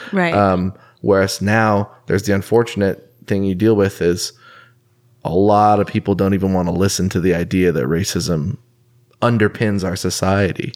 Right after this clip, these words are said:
Speaker 1: Right.
Speaker 2: or has an influence even.
Speaker 1: But I, I'm not okay with that, but
Speaker 2: Mm-hmm.
Speaker 1: I would not change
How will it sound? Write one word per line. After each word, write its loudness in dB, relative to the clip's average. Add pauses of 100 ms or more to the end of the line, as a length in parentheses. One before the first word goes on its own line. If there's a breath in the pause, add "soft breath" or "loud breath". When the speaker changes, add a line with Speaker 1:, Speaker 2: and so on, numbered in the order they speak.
(220 loud breath)
Speaker 1:
Right. 2
Speaker 2:
or 4
has 0
an -2
influence -2
even. -6 (440 loud breath)
Speaker 1:
But 0
I, 0 (800 loud breath)
I'm -2
not 0
okay 0
with -2
that, -2
but 2
Speaker 2:
Mm-hmm. 2
Speaker 1:
I 4
would -2
not -2
change 0